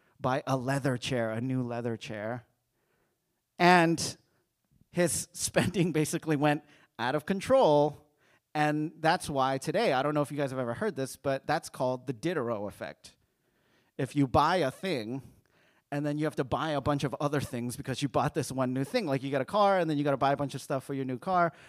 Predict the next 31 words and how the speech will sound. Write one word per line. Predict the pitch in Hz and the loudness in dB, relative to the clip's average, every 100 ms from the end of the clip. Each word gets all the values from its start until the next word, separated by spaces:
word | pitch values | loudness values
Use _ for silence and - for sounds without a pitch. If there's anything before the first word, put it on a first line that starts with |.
| - | -12
or | 139 | -6
you | |
get | 143 | -2
a | 131 | -2
T | - 156 | -2 -4
V, | 139 151 147 143 - - - | 0 0 0 -2 -6 -16 -10
and | 127 | -6
then | 127 | -4
you're | 127 | -2
like, | 127 127 | -2 -2
"Oh, | 175 151 139 139 139 | -4 -2 -2 -4 -6
the | 143 | -10
stand | - 165 165 165 | -12 -10 -8 -6
is | 151 127 | -8 -10
trash," | - 185 170 131 - | -8 -4 -2 -4 -4
and | 139 | -2
then | 147 | 0
you | |
buy | 143 139 | 2 0
a | |
new | 139 139 | 0 -4
stand, | - 170 160 156 147 | -4 0 2 2 0
and | 143 | -4
then | 143 | -4
you're | 147 | -6
like, | 156 | -6
"Oh, | 208 190 | -2 0
I | 170 | 0
need | 180 | -2
new | 185 185 | -4 -6
speakers." | - 190 151 131 | -6 -8 -6 -10